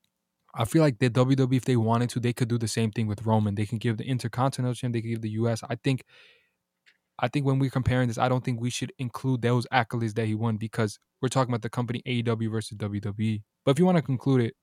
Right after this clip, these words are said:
in the argument, I can't be mad if people put Kenny Omega one, but I'm gonna say Roman. I think if we're comparing one-on-one titles, I think Roman's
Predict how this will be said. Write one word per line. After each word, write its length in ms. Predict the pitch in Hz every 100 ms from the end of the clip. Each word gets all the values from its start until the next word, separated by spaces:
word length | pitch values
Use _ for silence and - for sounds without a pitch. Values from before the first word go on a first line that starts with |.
| -
in 60 | 120
the 60 |
argument, 280 | 120 117 117
I 60 | 120
can't 200 | 139 123
be 80 |
mad 200 | 117 117
if 60 | 113
people 180 | - -
put 160 | 123 -
Kenny 220 | 113 110
Omega 260 | 110 107
one, 280 | 107 120 143 - _ _ -
but 80 | 127
I'm 60 |
gonna 80 | 139
say 120 | 131 123
Roman. 280 | 117 123 123
I 140 | 117
think 260 | - 131 113 _
if 260 | _ -
we're 80 | 123
comparing 480 | 135 120 131 120 113
one-on-one 460 | 120 120 117 117
titles, 380 | 110 113 117 117
I 80 | 110
think 260 | 107 117 110
Roman's 400 | 117 117 113